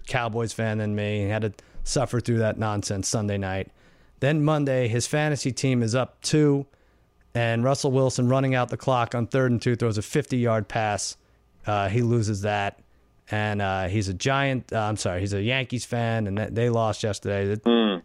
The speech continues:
Speaker 1: been a tough time. He's got a cocaine problem, too, so I don't want him to, you know, we, we don't want him to fall off
Speaker 2: <laughs>
Speaker 1: the wagon again. So we're thinking of him.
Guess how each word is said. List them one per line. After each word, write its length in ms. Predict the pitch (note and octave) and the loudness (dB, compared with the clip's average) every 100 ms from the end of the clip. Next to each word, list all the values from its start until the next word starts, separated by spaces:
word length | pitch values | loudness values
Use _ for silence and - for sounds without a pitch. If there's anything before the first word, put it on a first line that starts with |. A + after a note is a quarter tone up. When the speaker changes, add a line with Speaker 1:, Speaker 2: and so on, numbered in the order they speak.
| - | -2
Speaker 1:
been 160 | E3 | 0
a 20 | |
tough 280 | C#3 A#2 G2+ | 0 -4 -6
time. 200 | - G2+ | -4 -2
He's 120 | C3+ | 2
got 120 | F3 G3+ | 2 0
a 40 | |
cocaine 440 | - F3+ - F#3 | 0 -2 0 0
problem, 300 | E3 D3+ C3 | 2 2 0
too, 160 | A2 B2 | 0 -2
so 140 | F#2+ | -2
I 40 | G2+ | 0
don't 120 | A#2+ | 0
want 140 | A#2+ | 0
him 100 | A#2 | 0
to, 120 | G#2 F#2 | 0 0
you 120 | G#2+ | 0
know, 200 | F2+ E2+ - | -2 -4 -6
we, 160 | G2+ G#2+ | -4 -2
we 120 | G#2+ | 0
don't 200 | A#2 G#2 | 0 2
want 140 | G#2 | 0
him 60 | G2+ | 0
to 60 | |
fall 260 | F#2 G2 F#2+ | -4 -2 0
off 140 | F#2 | 2
Speaker 2:
<laughs> 400 | B2 - - - | 2 2 -6 -6
Speaker 1:
the 140 | - - - | -6 -6 -4
wagon 380 | F#2 F2+ E2+ E2+ | -2 -2 -4 -6
again. 240 | - - - | -8 -10 -10
So 280 | - F#2 F2 - | -6 -6 -8 -8
we're 80 | - | -6
thinking 300 | - G#2+ F#2+ | -2 -2 -2
of 60 | - | -4
him. 300 | F2+ - | -6 -8